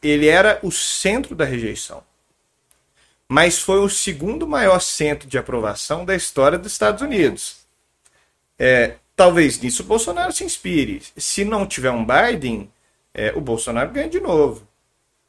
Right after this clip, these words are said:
É, em-, e o que eu quero dizer, os shows do Bruno e Marrone,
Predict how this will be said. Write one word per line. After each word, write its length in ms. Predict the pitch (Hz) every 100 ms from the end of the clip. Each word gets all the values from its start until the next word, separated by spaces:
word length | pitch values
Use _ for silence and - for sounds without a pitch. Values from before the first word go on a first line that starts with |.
| _ _ -
É, 120 | 110
em-, 220 | - 156 -
e 320 | - 175 165 135
o 240 | 131 131
que 100 | 127
eu 80 | 175
quero 240 | 175 156
dizer, 300 | 151 117 110
os 80 | 123
shows 300 | - 170 190
do 100 | 147
Bruno 280 | 123 123 117
e 40 |
Marrone, 640 | 110 104 120 175 220 139